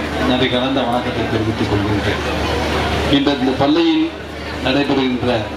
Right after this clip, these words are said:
Future Science and Grand Launch Event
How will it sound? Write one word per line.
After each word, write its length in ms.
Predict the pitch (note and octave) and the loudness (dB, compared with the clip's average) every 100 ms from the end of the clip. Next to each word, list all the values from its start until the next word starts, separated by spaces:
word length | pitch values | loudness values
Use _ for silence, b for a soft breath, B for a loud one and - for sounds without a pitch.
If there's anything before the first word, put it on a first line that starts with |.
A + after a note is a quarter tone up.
| - - | -4 0
Future 340 | D3+ - D3 - | 0 2 0 0
Science 300 | B2+ C3 B2+ - - - - - | 0 0 -2 -6 -6 -6 -4 0
and 140 | B2 A2+ A2+ - | 0 2 0 2
Grand 300 | B2+ C#3 C#3+ A#2+ A2 - - - - - - - - - - A#2 | 2 2 0 -2 -6 -6 -4 -2 -2 -2 -2 -2 0 0 2 0
Launch 300 | C3 C#3+ C3 | 2 2 0
Event 360 | B2+ B2+ A#2 | 0 0 -2